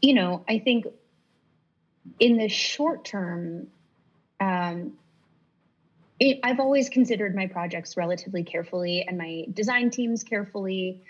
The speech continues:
And I've always tried to, um, I don't know, to, to have, to encourage multiple points of view.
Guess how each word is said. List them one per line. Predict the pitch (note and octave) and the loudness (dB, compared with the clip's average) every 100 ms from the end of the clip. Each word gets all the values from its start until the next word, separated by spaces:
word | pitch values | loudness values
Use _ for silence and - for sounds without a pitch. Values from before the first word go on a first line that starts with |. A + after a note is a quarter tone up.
| - - - - | -20 -20 -20 -4
And | G3+ G3 | 0 4
I've | F#3+ | 4
always | F#3+ F#3 F#3 - - _ _ _ - | 2 2 0 -4 -16 _ _ _ -10
tried | - G3 F3+ F3 | -2 2 2 0
to, | - - F#3+ F3+ F3 E3 - - | -4 0 2 2 0 -2 -6 -8
um, | E3+ E3+ D#3 - A3 - _ _ _ _ _ _ _ _ _ _ _ _ - - - - | -6 -6 -6 -8 -10 -12 _ _ _ _ _ _ _ _ _ _ _ _ -20 -20 -20 2
I | - | 4
don't | D4 | 6
know, | F#3 | 2
to, | - B3 A#3+ | 0 0 0
to | - | -2
have, | B3 C#4+ C#4+ C#4 B3+ _ _ _ _ _ _ _ _ _ _ _ - - | 0 2 0 -2 -6 _ _ _ _ _ _ _ _ _ _ _ -4 0
to | C#4 | 4
encourage | C#4 C4+ D4+ D4+ | 4 4 0 4
multiple | C4 B3 B3 A#3+ | 4 4 2 2
points | A#3 A3 G#3+ | 2 -2 0
of | G3+ | 0
view. | F#3 F#3+ F#3 F#3 - | 2 2 2 0 -4